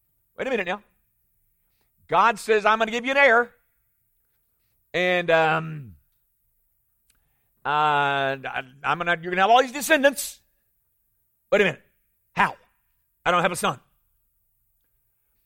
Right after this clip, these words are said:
And, uh, "Go out and see the stars. See the stars? You're gonna have all those, and you have a whole lot more."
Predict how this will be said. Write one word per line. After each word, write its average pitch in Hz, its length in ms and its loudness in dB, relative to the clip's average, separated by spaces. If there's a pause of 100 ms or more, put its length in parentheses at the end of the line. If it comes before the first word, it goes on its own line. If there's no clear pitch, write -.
(220)
And, 180 300 0
uh, 156 240 2
"Go 190 100 -2
out 294 100 6
and 247 80 -10
see 311 120 -2
the 247 60 -12
stars. 226 540 0
See 160 120 -12
the 156 80 -12
stars? 247 320 2
You're - 80 -20
gonna 165 140 -4
have 180 80 2
all 277 340 6
those, 233 100 0
and 214 80 -4
you 220 60 4
have 233 120 4
a 208 40 2
whole 240 140 4
lot 254 120 6
more." 214 220 0